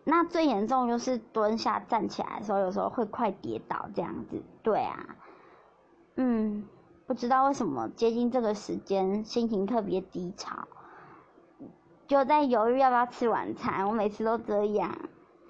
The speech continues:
因为就是要出门买晚餐，有时候对我来说会是一种困难，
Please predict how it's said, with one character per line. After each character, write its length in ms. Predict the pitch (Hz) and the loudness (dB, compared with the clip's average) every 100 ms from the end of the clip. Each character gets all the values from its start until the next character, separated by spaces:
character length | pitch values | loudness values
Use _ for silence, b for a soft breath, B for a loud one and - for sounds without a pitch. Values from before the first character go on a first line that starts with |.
| B B B | B B B
因 160 | 285 294 | 2 4
为 300 | 302 330 339 - B B B | 6 6 6 0 B B B
就 160 | - 294 | -2 0
是 480 | 285 285 277 254 - | 2 2 2 2 0
要 180 | - 285 | 0 0
出 200 | 285 285 | 2 2
门 200 | 277 202 | 2 2
买 180 | 196 202 | 2 2
晚 180 | 226 214 | 2 0
餐， 180 | 233 | 0
有 80 | 190 | 0
时 80 | 208 | 0
候 80 | 214 | -2
对 140 | 220 | 2
我 80 | 226 | 2
来 180 | 127 214 | 0 -4
说 200 | 220 220 | -2 0
会 140 | 240 | 2
是 120 | 240 240 | 0 0
一 100 | 233 | 0
种 220 | 226 - | -2 -4
困 440 | - 277 247 67 95 | -4 -2 0 -2 -8
难， 200 | - | -8